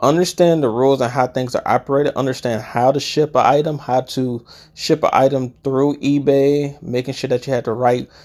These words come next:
box sizes and everything, et cetera, et cetera. Two, having all your stuff set up, like your eBay, your PayPal, all these other necessary things set up for, so you can be able to take transactions.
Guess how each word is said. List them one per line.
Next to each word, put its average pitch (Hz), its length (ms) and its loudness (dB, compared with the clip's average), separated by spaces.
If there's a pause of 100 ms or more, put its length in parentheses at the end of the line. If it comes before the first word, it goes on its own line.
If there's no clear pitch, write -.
(220)
box 123 340 4
sizes 131 500 -2
and 131 120 -6
everything, 127 380 -4
et 113 60 -10
cetera, 117 300 -2
et - 100 -10
cetera. 165 520 0 (1040)
Two, 160 460 2
having 131 440 2
all 123 180 0
your 120 100 -8
stuff 117 260 -4
set 123 220 0
up, 135 220 -2
like 123 240 -6
your - 100 -12
eBay, 131 420 -2
your 117 120 -6
PayPal, 123 400 -2
all 120 180 -2
these 120 140 -6
other 123 160 -2
necessary 123 540 -2
things 123 280 -8
set 127 200 0
up - 260 -4
for, 113 160 -6
so 110 120 -2
you 110 140 -2
can 110 160 -6
be 113 100 0
able 117 100 -4
to 113 80 -8
take 120 320 -2
transactions. 123 720 -2